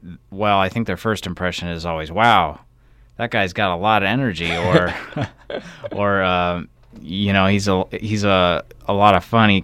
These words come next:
he has a lot of jokes," um, all of which are the case. But, um,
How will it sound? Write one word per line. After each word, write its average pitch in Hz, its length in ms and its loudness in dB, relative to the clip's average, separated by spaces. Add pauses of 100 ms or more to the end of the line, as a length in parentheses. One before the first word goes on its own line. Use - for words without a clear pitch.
(160)
he 98 120 -4
has 98 180 2
a 92 40 -4
lot 90 220 2
of 85 60 -4
jokes," 95 500 0 (480)
um, 92 340 4
all 113 200 6
of 101 80 2
which 101 400 0
are 95 320 4
the - 180 -10
case. 131 460 -2 (420)
But, 92 420 0
um, 85 600 -4